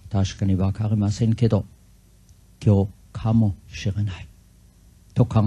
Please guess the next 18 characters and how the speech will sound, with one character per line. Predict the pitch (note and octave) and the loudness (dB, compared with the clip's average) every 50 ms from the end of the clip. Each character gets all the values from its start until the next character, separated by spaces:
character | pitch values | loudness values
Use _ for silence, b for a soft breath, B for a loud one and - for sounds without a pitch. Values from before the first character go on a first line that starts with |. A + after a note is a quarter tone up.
| A2 G#2+ | 4 4
え | G#2+ G#2 | 4 4
る | F#2+ G2+ | 2 2
と | - G2+ F2 | 0 0 -2
本 | - - A#2+ A#2+ B2+ A#2+ | 0 2 4 6 6 4
当 | - - C3+ C3 | 4 2 4 4
に | A#2+ A2+ G#2+ - - - - - - _ - _ _ _ _ _ _ _ - | 6 6 4 2 -2 -8 -20 -20 -20 _ -20 _ _ _ _ _ _ _ 0
嬉 | D3 G2+ G2+ F#2 - | 2 4 4 2 0
し | - | -2
く | - A2 | -2 -2
な | G2+ G2+ G2 - | -2 -2 0 0
り | B2 | 0
ま | A2 A2 G#2+ | 0 -2 -2
す。 | - - - - - - _ _ _ _ _ _ _ _ _ _ _ - - _ _ _ _ _ - | -6 -8 -10 -12 -16 -20 _ _ _ _ _ _ _ _ _ _ _ -20 -20 _ _ _ _ _ 0
あ | B2 A2 | 2 4
な | A2 G#2+ G#2 | 4 4 4
た | - A#2+ A2+ | 4 4 4
様 | - A#2+ A#2 A#2+ B2 | 6 6 6 8 8
は | A#2+ A#2 A#2 - | 6 6 4 2